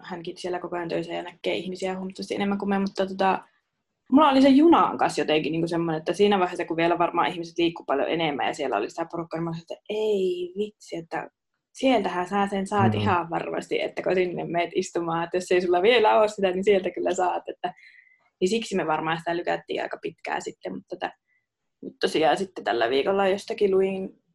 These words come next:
Speaker 1: muualtakin, että junat on aika lailla tyhjillään, että no eiköhän ton
Speaker 2: Joo.
Speaker 1: nyt sitten jo oo ihan <laughs> kohta samaa, että tuleeko vai ei. Ja siis tosiaankin, että kyllä,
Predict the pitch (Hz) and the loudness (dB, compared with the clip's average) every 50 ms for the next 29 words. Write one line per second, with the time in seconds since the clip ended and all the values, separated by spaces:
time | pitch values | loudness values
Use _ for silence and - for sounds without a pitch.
0 | _ _ _ _ - 202 202 202 202 196 214 214 208 202 208 - - 220 214 214 | _ _ _ _ -6 -2 -2 0 0 0 -2 0 0 -2 -2 0 -2 -2 -2 0
1 | 220 220 220 220 208 - 131 202 208 208 202 202 202 202 - - 202 202 208 226 | -2 -2 -4 -2 -2 -2 -2 0 0 0 0 0 -2 -4 -6 -10 -8 -4 -2 -2
2 | 214 208 214 208 208 208 214 220 220 220 220 - - 220 208 190 - - 180 175 | 0 0 0 0 0 0 0 0 -2 -2 -4 -8 -8 -6 -6 -6 -6 -8 -14 -16
3 | - 226 226 220 220 208 196 190 - - - _ _ _ _ _ _ _ _ _ | -14 -12 -10 -8 -8 -8 -8 -8 -10 -18 -20 _ _ _ _ _ _ _ _ _
4 | _ _ _ _ _ _ _ _ _ - 107 104 95 95 95 92 - _ _ _ | _ _ _ _ _ _ _ _ _ -6 -2 -2 0 0 -2 -6 -10 _ _ _
5 | _ _ _ _ _ _ _ _ - - - - - - - _ - - - - | _ _ _ _ _ _ _ _ -20 -20 -20 -20 -20 -20 -20 _ -20 -18 -14 -12
6 | - - - 190 208 - - - - - - 165 _ - - 165 - 165 165 - | -12 -12 -12 -16 -16 -16 -16 -16 -14 -14 -14 -14 _ -10 -10 -8 -8 -8 -10 -12
7 | - _ - 165 170 175 - _ - - 180 180 - - _ _ _ _ _ _ | -18 _ -16 -14 -14 -14 -14 _ -16 -14 -14 -14 -14 -16 _ _ _ _ _ _
8 | _ _ _ _ - _ _ _ _ _ _ _ - - - - - - - - | _ _ _ _ -20 _ _ _ _ _ _ _ -16 -12 -12 -10 -10 -6 -6 -6
9 | - - - - - - - - - - - - 190 185 190 190 190 196 202 - | -6 -6 -14 -14 -16 -20 -12 -10 -10 -10 -6 -4 -6 -4 -4 -6 -8 -8 -2 -2
10 | 214 202 - 220 196 208 208 196 202 196 - 208 208 196 - - - 160 - 151 | -2 0 0 0 -2 0 -2 -4 -4 -4 -6 -8 -8 -8 -8 -6 -6 -4 -2 -2
11 | 156 165 165 160 170 165 - - 156 - 160 165 165 170 170 165 165 - - - | -4 -4 -4 -4 -6 -6 -6 -10 -6 -6 -6 -4 -4 -6 -8 -10 -12 -12 -12 -12
12 | - - - - - | -10 -10 -8 -8 -10